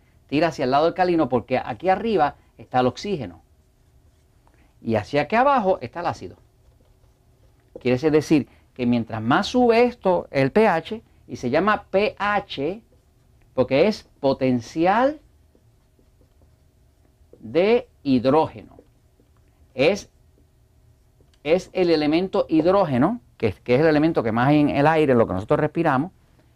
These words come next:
El elemento hidrógeno es lo que lo hace más ácido. O sea, que una cosa ácida, una sustancia ácida, es una sustancia que tiene mucho hidrógeno.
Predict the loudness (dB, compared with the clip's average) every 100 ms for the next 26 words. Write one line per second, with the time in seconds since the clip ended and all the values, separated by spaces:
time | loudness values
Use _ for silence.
0 | _ -4 -2 0 0 0 2 2 2 2
1 | 2 2 0 0 -2 -6 -6 -8 -12 -16
2 | _ _ _ _ -2 0 2 2 0 0
3 | 0 -2 2 2 2 0 -2 -2 0 0
4 | 0 2 0 0 -2 -4 -4 -6 -6 0
5 | 0 2 0 0 0 -4 -8